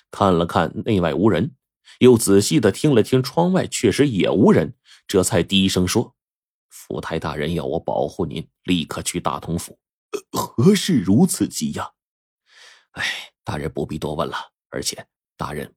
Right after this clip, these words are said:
不要让任何人知道，半夜时分随我走就是了。”那王立清啊，提心吊胆，到半夜悄悄起床，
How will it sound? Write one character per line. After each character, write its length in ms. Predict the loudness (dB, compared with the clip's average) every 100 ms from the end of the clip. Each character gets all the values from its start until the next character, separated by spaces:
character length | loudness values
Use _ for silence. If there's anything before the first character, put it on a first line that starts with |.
| _
不 220 | -6 -2
要 140 | 0 -2
让 200 | -2 0
任 200 | 0 0
何 160 | -4
人 160 | -8 -8
知 140 | -10
道， 180 | -12 -16 _ _ -10
半 200 | -8 -6
夜 120 | -6
时 200 | -6 -6
分 240 | -6 -6 -8 _ _
随 300 | -8 -8 -6
我 220 | -6 -6
走 180 | -8 -10
就 100 | -8
是 180 | -6 -6
了。” 180 | -10 _ _ _ _ _ _ _ _ _ _ _ _ _ _ _ -4
那 100 | -2
王 240 | 0 0
立 100 | -2
清 220 | -2 -4
啊， 240 | -4 -6 -12 _ -12
提 200 | -4 -2
心 180 | 0
吊 160 | 0 0
胆， 160 | -2 -4
到 140 | -4
半 180 | -2 -2
夜 100 | -2
悄 200 | -2 -2
悄 120 | -2
起 160 | -2 -6
床， 280 | -10 -12